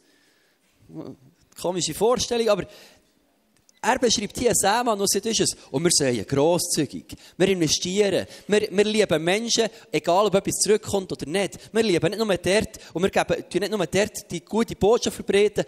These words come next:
wo wir erwarten, dass sie es aufnehmen, sondern allen. Und die, die sagen, „Ich will nichts davon hören“, sagen wir noch nicht, „Ich habe dich gleich gern.“ So. Und Jesus ist gleich gut zu dir. So. Wir, der sagt überall.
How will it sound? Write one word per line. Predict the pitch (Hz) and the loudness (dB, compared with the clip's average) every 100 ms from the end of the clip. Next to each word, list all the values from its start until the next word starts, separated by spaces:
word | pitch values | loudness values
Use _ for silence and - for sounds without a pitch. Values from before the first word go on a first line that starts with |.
| - | -4
wo | - 185 | -2 0
wir | 175 | 0
erwarten, | 151 143 190 240 214 | 0 2 2 2 -2
dass | 185 - | -2 -2
sie | - | 0
es | 233 | 0
aufnehmen, | 190 180 | 0 0
sondern | 160 151 147 | 0 -2 -4
allen. | 151 196 247 226 120 90 - _ - | 0 2 2 2 -4 -6 -18 _ -6
Und | 185 208 | -2 2
die, | |
die | 220 | 2
sagen, | 202 196 | 2 0
„Ich | |
will | 165 | 0
nichts | 190 240 | 0 -2
davon | - 226 226 - | 0 0 2 2
hören“, | 220 226 | 2 2
sagen | 175 160 | 0 -2
wir | |
noch | 151 | -2
nicht, | 151 | -2
„Ich | |
habe | 120 117 | -4 -4
dich | |
gleich | 123 156 - | -2 -2 -2
gern.“ | 135 131 101 82 _ _ _ _ | -2 -2 -4 -12 _ _ _ _
So. | - 123 92 - _ _ _ _ _ | -6 -4 -6 -12 _ _ _ _ _
Und | 165 | 2
Jesus | 220 170 131 | 2 2 -2
ist | - | -6
gleich | 185 226 - | -2 -2 2
gut | 214 196 | 0 2
zu | 214 190 | 2 0
dir. | 151 - - _ - | 0 -10 -18 _ -10
So. | - 123 - - | -6 -6 -6 -2
Wir, | 220 - - | -2 -4 -4
der | 196 | -2
sagt | 208 208 185 - | 0 0 0 0
überall. | 262 285 262 190 117 82 110 | 2 2 2 2 0 -4 -10